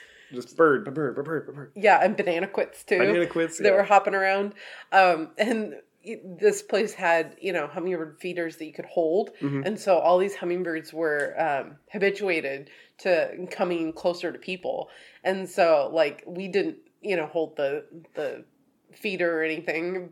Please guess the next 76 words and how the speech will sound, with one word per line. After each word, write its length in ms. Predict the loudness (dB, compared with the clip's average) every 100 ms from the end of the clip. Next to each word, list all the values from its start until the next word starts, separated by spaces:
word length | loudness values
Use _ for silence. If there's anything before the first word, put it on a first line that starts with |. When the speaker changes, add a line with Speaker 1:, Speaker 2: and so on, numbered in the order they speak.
| 4
Speaker 2:
but 140 | 6
Speaker 1:
But 100 | 6
they 80 | 6
were 60 | 4
Speaker 2:
they 40 | 4
Speaker 1:
coming 220 | 2 2
to 180 | 2 2
us 100 | 2
'cause 160 | 0
they 80 | 2
were 80 | 2
like, 200 | 2 0
"You, 340 | -4 -6 -8 -12
people 240 | -6 -2
normally 340 | 0 0 0
come 180 | 0 -2
here 120 | -2
with 140 | -4 -4
food. 260 | -2 -2 0
Why 200 | -2 -2
don't 200 | -4 -6
you 60 |
have 160 | -6 -4
food?" 220 | -4 -6 -6
Speaker 2:
So 180 | -2 2
they 100 | 2
kept 220 | 2 0
landing 380 | 0 0 0 -2
on 120 | -2
my 100 | -4
spotting 400 | -2 -2 -2 -4
<laughs> 80 | -6
scope. 420 | -8 -2 0 2
Speaker 1:
Yeah. 220 | 0 -4 -6 _ _
Speaker 2:
And 140 | 0 2
I 40 |
really 300 | 2 2 2
wanted 320 | 0 -4 -6
to 80 | -6
get 160 | -4 -6
a 20 |
picture, 400 | -6 -8 -6 -2
but 300 | 0 -2 -6 _ -12
none 240 | -6 -4
of 60 | -6
them 240 | -8 -14 _ 2
Speaker 1:
I, 60 |
I 40 | 2
Speaker 2:
cooperated 320 | 4 2 4
Speaker 1:
tried 120 | 4
Speaker 2:
long 100 | 4
Speaker 1:
to 60 | 4
take 60 | 2
Speaker 2:
enough. 100 | 2
Speaker 1:
a 40 |
picture, 220 | -2 -2
but 140 | 0 0
I 100 | -2
was, 260 | -4 -6
I 80 | -2
didn't 180 | -2 0
have 80 | -4
my 80 | -4
phone 260 | -2 0
out, 160 | 0 -2
so 80 | -4
I 20 |
was, 80 | -4
like, 120 | -4
trying 140 | -4
to 60 | -2
do 60 | -4
it 20 |
with 80 | -6
the 60 |
camera. 420 | -6 -4 -4 -6